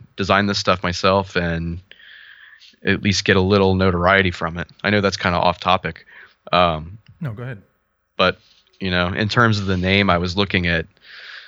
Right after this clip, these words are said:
Speaker 1: pseudo related to fighting games, pseudo related to other games, 'cause, you know, that's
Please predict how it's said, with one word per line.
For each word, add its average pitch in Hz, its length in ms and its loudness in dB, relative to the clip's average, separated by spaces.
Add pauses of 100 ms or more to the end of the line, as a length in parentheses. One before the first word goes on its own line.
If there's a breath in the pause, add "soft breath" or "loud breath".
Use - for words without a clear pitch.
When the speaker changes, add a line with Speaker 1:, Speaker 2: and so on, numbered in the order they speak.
(200 loud breath)
Speaker 1:
pseudo 123 540 6
related 113 600 2
to 107 380 -2
fighting 104 360 2
games, 101 720 -4 (260)
pseudo 104 420 2
related 95 520 2
to 90 280 -4
other 90 200 0
games, 92 460 -2
'cause, 95 160 -4
you 92 60 2
know, 92 100 4
that's 101 300 2